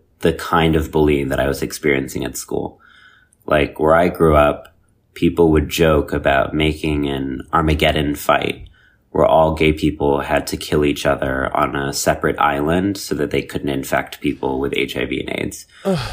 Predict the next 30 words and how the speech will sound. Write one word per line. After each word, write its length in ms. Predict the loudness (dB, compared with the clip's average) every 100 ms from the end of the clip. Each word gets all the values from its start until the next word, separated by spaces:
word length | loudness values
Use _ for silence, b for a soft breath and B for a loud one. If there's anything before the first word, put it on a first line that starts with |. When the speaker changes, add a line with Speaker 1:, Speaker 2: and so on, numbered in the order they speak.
| -6
Speaker 1:
And 160 | 0 2
this 200 | 4 2
would 160 | 2
be, 160 | 4 4
like, 180 | 2 0
a 120 | -4
conversation 840 | -2 -2 -2 -2 -2 -2 -2 -4
at 160 | -4 -4
the 180 | -2 -2
age 160 | -2
of 180 | -4 -4
seven. 580 | -4 0 0 0 -6 -12 b b b b _ -4
<laughs> 140 | 0
Um, 380 | 2 2 -2 -6 B B B 0
like, 300 | 0 0 -4
execution 920 | -4 -2 -4 -4 -2 -2 0 -4 -4
of 200 | -6 -4
gay 200 | -2 -2
people. 580 | -2 -6 -6 -6 -6 -10 _ -4
It, 440 | 0 2 0 -8 _ _
Speaker 2:
Like, 240 | -2 0
Speaker 1:
it 140 | 2 2
Speaker 2:
gro-, 100 | 2
Speaker 1:
wasn't 800 | 4 4 4 4 2 0 -8 -8
Speaker 2:
grown-ups 560 | 0 2 2 0 0
would 160 | -4 0
be 80 | 0
having 180 | 0
those 160 | -2 -4
conversations? 800 | -4 -6 -8 -10 -10 -14 -14